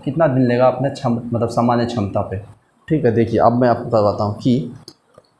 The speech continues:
हमें क्या बोला है पहला case कि ए और B जो है, मैं क्या बोला second method use करेंगे। मैं बोला ए का absency ए ही है और B का absency बी ही है, मतलब ए plus बी कितना,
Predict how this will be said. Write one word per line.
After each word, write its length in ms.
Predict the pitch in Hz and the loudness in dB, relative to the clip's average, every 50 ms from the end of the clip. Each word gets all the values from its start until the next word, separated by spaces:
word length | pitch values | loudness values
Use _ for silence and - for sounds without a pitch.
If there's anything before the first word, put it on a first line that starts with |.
| _ _ _ - - - _ _ _ _ _ - | _ _ _ -20 -20 -20 _ _ _ _ _ -2
हमें 220 | - 139 151 180 185 | 2 4 4 4 4
क्या 160 | 185 196 175 | 4 4 4
बोला 220 | 143 135 127 127 | 4 4 6 6
है 60 | 127 123 | 6 4
पहला 280 | - 123 135 120 214 - | 4 2 2 4 2 2
case 260 | - - 104 107 - - - - - _ _ _ _ _ _ _ - | 2 0 -2 -2 -4 -8 -16 -20 -20 _ _ _ _ _ _ _ -10
कि 120 | 180 - - 190 | -8 -2 0 2
ए 120 | 170 190 | 4 6
और 160 | 202 190 175 147 | 6 6 6 4
B 260 | 127 120 139 165 175 | 4 4 4 4 4
जो 140 | 151 143 127 | 4 2 4
है, 280 | 113 113 123 135 123 | 4 4 2 2 2
मैं 140 | 120 131 147 | 0 2 4
क्या 140 | 151 170 160 | 4 4 6
बोला 120 | 165 180 165 | 6 4 2
second 480 | - - - 143 - - 165 170 170 165 | 2 0 0 2 2 4 2 4 4 4
method 260 | 160 156 175 165 151 | 4 4 4 6 6
use 200 | 151 156 156 - | 4 4 2 2
करेंगे। 320 | - 139 139 135 135 147 151 - - - - _ - | 0 0 0 0 -2 -4 -6 -8 -14 -20 -14 _ 0
मैं 180 | 123 131 156 165 | 2 4 4 6
बोला 160 | 165 175 175 | 6 6 6
ए 240 | 170 175 - 151 165 165 | 4 4 4 4 4 6
का 140 | 175 170 | 6 4
absency 380 | 160 160 - 165 160 160 160 170 | 4 4 4 2 2 2 2 0
ए 140 | - - 147 | 0 2 4
ही 260 | 139 143 147 180 196 | 4 4 4 4 4
है 200 | 202 196 160 110 87 | 4 2 2 2 2
और 80 | 113 110 | 2 2
B 220 | 110 110 131 139 | 2 4 2 4
का 140 | 139 151 143 | 6 6 4
absency 460 | 131 - - 135 127 123 - 165 196 220 - - - - - - _ _ _ _ _ _ _ - | 4 4 2 2 2 2 2 2 0 0 0 -4 -12 -14 -18 -20 _ _ _ _ _ _ _ 0
बी 180 | 117 117 139 139 | 2 6 6 6
ही 200 | 135 143 135 110 | 6 6 4 4
है, 160 | 101 95 101 | 2 2 0
मतलब 300 | 113 117 151 143 - 143 | 0 0 0 0 2 4
ए 80 | 151 165 | 2 4
plus 260 | 165 175 175 160 143 | 4 4 4 4 4
बी 120 | 143 170 165 | 4 2 2
कितना, 280 | 165 180 156 135 107 | 0 0 2 2 2